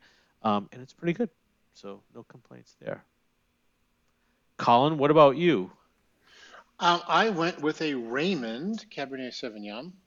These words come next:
Speaker 2: I wanted to go something, um, upscale and sort of prove that you can actually get a decent,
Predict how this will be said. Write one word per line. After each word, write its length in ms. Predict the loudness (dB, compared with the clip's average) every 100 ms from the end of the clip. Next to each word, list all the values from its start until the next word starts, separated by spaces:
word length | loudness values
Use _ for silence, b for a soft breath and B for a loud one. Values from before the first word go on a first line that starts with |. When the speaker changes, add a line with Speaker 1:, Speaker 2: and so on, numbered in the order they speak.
| _
Speaker 2:
I 40 | -10
wanted 240 | -6 -6
to 80 | -6
go 180 | -6 -6
something, 600 | -6 -14 -12 -12 -10 -12 -10
um, 380 | -8 -8 -12 -6
upscale 520 | -6 -6 -8 -8 -6
and 100 | -10
sort 120 | -10 -12
of 80 |
prove 420 | -8 -2 0 0 -4
that 200 | -8 -8
you 80 | -12
can 120 | -10
actually 280 | -10 -12 -8
get 180 | -4 -4
a 100 | -6
decent, 680 | -12 -12 -12 -10 -10 -12